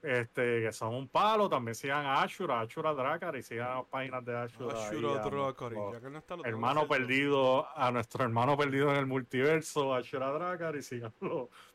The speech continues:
Speaker 1: síganlo también, que viene el sábado con los movie nights en Discord,
Speaker 2: En
Speaker 1: así que
Speaker 2: Discord, y
Speaker 1: búscanos
Speaker 2: ha
Speaker 1: en,
Speaker 2: estado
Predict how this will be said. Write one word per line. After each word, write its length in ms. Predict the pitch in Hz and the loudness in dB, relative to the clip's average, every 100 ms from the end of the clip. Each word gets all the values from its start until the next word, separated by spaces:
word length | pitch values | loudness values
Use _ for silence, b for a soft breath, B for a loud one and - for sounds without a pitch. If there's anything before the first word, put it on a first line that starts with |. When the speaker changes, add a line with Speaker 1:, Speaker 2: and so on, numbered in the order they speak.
| _ | _
Speaker 1:
síganlo 460 | - 131 131 139 143 | -4 2 4 4 4
también, 580 | 139 143 165 185 185 175 | 4 2 2 2 0 0
que 240 | 139 120 | 2 2
viene 300 | 110 110 127 | 2 0 0
el 80 | 127 | -2
sábado 420 | - 131 131 127 | 0 2 4 2
con 180 | 120 117 | 0 -2
los 140 | 110 101 | -2 -4
movie 340 | 113 139 139 | -6 -6 -4
nights 420 | 131 143 143 - _ | -4 -4 -6 -14 _
en 340 | 135 147 117 | -10 -10 -10
Discord, 640 | 127 143 - - 117 107 101 | -8 -8 -12 -4 -2 -2 -4
Speaker 2:
En 60 | |
Speaker 1:
así 100 | 98 | -6
que 60 | - | -4
Speaker 2:
Discord, 20 | |
y 200 | 104 104 | -4 -6
Speaker 1:
búscanos 160 | - 151 | -6 -4
Speaker 2:
ha 60 | 156 | -4
Speaker 1:
en, 40 | |
Speaker 2:
estado 200 | - 185 | -2 -2